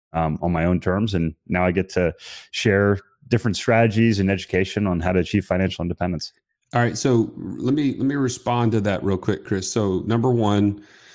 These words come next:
Speaker 2: uh, please don't cuss on our show anymore. Okay, I will let you
Speaker 1: Yes,
Speaker 2: ha-,
Speaker 1: sir.
Speaker 2: slide with the first couple times you mentioned the stock market, but beyond that,
Speaker 1: <laughs>
Speaker 2: no more, no more profanity. Uh, but secondly, you left out a really important thing.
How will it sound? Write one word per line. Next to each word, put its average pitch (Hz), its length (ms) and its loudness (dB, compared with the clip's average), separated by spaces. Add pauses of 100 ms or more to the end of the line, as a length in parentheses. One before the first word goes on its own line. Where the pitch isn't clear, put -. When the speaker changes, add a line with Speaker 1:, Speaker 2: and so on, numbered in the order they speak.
(320)
Speaker 2:
uh, 104 280 4
please 123 360 2
don't 120 240 0
cuss 113 280 0
on 110 100 2
our 104 120 -2
show 107 280 0
anymore. 95 480 0 (320)
Okay, 101 280 -2
I 95 80 -2
will 98 200 0
let 101 240 0
you 120 60 2
Speaker 1:
Yes, 107 100 -2
Speaker 2:
ha-, 113 40 -4
Speaker 1:
sir. 80 60 -8
Speaker 2:
slide 101 440 0
with 101 140 0
the 104 60 -6
first - 480 -2
couple 104 240 -4
times 92 300 -2
you 92 60 0
mentioned 90 300 -2
the 87 60 -4
stock - 260 -2
market, 85 380 -4
but - 140 -4 (360)
beyond 101 340 2
that, 80 220 -2 (420)
Speaker 1:
<laughs> - 420 -4
Speaker 2:
no 208 120 2
more, 107 280 2
no 113 180 2
more 113 280 4
profanity. 101 800 0 (520)
Uh, 117 240 4
but 113 200 2
secondly, 107 1000 2 (460)
you 127 120 6
left 175 240 2
out 202 140 2
a 147 60 2
really 135 260 4
important 117 480 0
thing. - 400 0